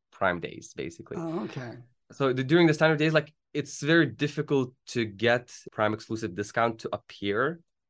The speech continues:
Speaker 1: on the top of the deals page. So it's incredibly difficult to get to do that. So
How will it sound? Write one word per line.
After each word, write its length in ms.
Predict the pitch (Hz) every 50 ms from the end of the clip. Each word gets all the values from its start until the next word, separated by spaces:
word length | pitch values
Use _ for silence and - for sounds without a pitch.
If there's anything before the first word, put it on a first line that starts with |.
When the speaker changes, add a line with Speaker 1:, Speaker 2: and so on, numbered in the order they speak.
| _ -
Speaker 1:
on 160 | 107 113 110
the 80 | 110 -
top 320 | - - 110 113 117 -
of 120 | 117 113
the 80 | 110 117
deals 340 | 107 113 117 123 120 120 -
page. 420 | - 143 151 170 185 180 - - _
So 120 | - -
it's 100 | - -
incredibly 340 | 98 - - 104 104 104 98
difficult 320 | 87 101 - - - 123
to 60 | 117
get 180 | 107 120 - -
to 80 | - 113
do 140 | 120 127
that. 240 | 135 143 156 156 - - - - - - - _ -
So 380 | - - 127 123 123 127 -